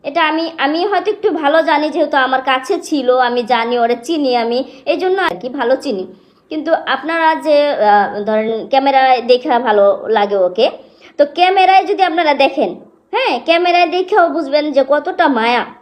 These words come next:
কতটা কথার মধ্যে, আহ, মানে বুঝাই যায় যে তার, ও মিথ্যে কথা বলতে পারে না। আর যে ওর ঘটনাটা, যে লিঙ্কের ঘটনাটা, এটা পুরোটাই ছিল বানোয়াট, পুরোটাই মিথ্যা।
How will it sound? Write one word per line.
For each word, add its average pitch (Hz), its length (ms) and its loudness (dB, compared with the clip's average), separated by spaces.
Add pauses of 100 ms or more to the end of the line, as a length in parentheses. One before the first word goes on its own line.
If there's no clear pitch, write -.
(300)
কতটা 311 400 0
কথার 320 300 0
মধ্যে, 302 420 2
আহ, 240 540 -2
মানে 240 280 -2
বুঝাই 359 480 2
যায় 262 240 4
যে 226 160 -2
তার, 233 460 0
ও 330 140 2
মিথ্যে 359 480 2
কথা 392 440 0 (320)
বলতে 269 280 4
পারে 285 180 2
না। 214 80 0
আর 233 120 2
যে 277 200 0
ওর 285 160 6
ঘটনাটা, 262 600 2
যে 226 120 0
লিঙ্কের 269 580 0
ঘটনাটা, 262 460 0
এটা 240 120 0
পুরোটাই 359 480 2
ছিল 330 200 4
বানোয়াট, 220 460 0 (100)
পুরোটাই 311 380 2
মিথ্যা। 247 400 -2